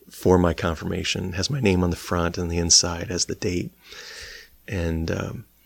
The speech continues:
after that confirmation in May nineteen eighty-nine, I just dropped off the planet as far as the church is concerned. I,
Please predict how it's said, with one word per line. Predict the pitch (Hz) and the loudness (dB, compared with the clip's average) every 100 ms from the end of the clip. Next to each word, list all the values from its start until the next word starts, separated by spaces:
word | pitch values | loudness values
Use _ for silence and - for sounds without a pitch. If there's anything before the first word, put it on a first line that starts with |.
| _ _ _ _ _ _ _ _ _ _ _ _ _ _ _ _ - | _ _ _ _ _ _ _ _ _ _ _ _ _ _ _ _ 0
after | 107 98 | 2 6
that | 98 - | 6 6
confirmation | 101 92 90 90 - 90 | -2 0 2 2 2 2
in | 82 | 2
May | 85 85 | 2 2
nineteen | 85 - 85 | 0 -2 -2
eighty-nine, | 85 82 85 85 82 82 - _ _ _ _ _ _ _ _ _ - | -2 -2 -2 0 -2 -4 -8 _ _ _ _ _ _ _ _ _ -10
I | |
just | 87 78 - | -4 -4 -4
dropped | - 87 82 - | -2 -2 -4 -4
off | 85 85 - | -4 -4 -8
the | |
planet | - - 92 87 85 78 | -8 -4 0 0 0 2
as | 90 | 2
far | - 87 85 | 2 0 2
as | - | 0
the | |
church | - - 98 - | 0 -2 0 -2
is | - | -2
concerned. | 101 - 95 95 | 4 4 4 -2
I, | 131 | -4